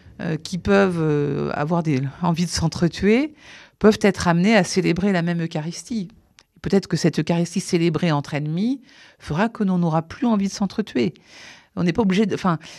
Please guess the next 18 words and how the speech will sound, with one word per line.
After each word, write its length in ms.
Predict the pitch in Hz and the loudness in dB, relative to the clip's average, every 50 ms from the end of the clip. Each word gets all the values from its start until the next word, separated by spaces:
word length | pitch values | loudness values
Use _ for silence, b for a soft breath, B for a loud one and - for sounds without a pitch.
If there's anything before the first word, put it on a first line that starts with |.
| B B B - | B B B -2
euh, 500 | 120 110 151 151 147 139 135 123 113 95 | 0 0 2 2 2 0 0 0 -2 -2
il 80 | 107 170 | 2 2
y 40 | |
a 40 | 180 | 4
des 220 | 190 202 190 202 226 | 4 4 2 2 2
exemples 240 | 208 226 240 226 | 2 2 0 0
très 180 | 220 - - 262 | 0 0 -2 -2
simples. 500 | 254 - - 285 285 262 220 - - 180 | -2 0 2 4 6 4 4 2 0 0
Euh, 380 | 170 170 170 160 160 160 151 151 | 0 2 2 2 2 0 0 0
j'ai 140 | 147 170 | 0 -2
pas 120 | - - 180 | 0 0 0
envie 140 | 180 190 190 | 2 2 4
d'être 160 | 180 170 151 | 2 4 4
dans 80 | 160 | 4
la 140 | 156 151 151 | 2 2 2
caricature, 760 | - 175 160 180 165 - 185 196 - - - 277 285 262 220 | 0 0 0 0 0 0 -2 -2 -2 -2 0 2 2 4 2
mais, 300 | 190 175 170 165 160 156 | 2 2 2 2 2 2
euh, 120 | 147 147 | 0 0